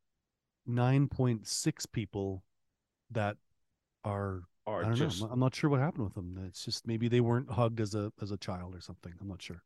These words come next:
Speaker 2: I suspect that they were, you know, they're probably Catholics. They're, they
Speaker 1: Yeah.
Speaker 2: probably have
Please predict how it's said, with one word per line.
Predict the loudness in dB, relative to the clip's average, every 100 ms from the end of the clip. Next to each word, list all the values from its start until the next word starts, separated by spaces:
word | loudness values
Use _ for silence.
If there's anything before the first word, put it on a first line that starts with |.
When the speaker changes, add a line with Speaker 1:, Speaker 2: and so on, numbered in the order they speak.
| _ -10
Speaker 2:
I | -10 -8
suspect | -10 -6 -4 -4 -2 2 2 0
that | -2
they | 0
were, | 0 0 0 -2 -4
you | -4
know, | -4 -4 -8 -18 _ -20 _ _ -10 -4
they're | 0
probably | 4 4 4
Catholics. | 0 0 -4 -6 -10 -14 _ _ -8
They're, | -4 -4
they | -4 0
Speaker 1:
Yeah. | 6 6
Speaker 2:
probably | 6 0 0
have | 0